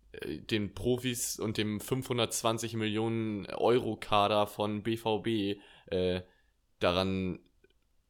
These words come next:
es hindern sollte, einen Zweitligisten zu schlagen, wenn der Pa-, weil der Platz schlecht ist. Also das ist ja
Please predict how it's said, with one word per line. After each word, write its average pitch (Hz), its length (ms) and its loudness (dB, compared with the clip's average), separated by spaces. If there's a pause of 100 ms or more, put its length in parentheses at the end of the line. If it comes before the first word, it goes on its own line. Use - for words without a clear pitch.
(180)
es - 200 -2
hindern 127 260 2
sollte, 101 320 6
einen 101 100 -2
Zweitligisten 104 680 0
zu 104 100 -6
schlagen, 98 400 2
wenn 95 120 -2
der 90 80 -2
Pa-, - 300 -6
weil 90 200 2
der 92 100 4
Platz - 480 -4
schlecht - 380 -8
ist. - 180 -12
Also 87 220 -2
das 92 160 -2
ist 87 100 -10
ja 90 240 -2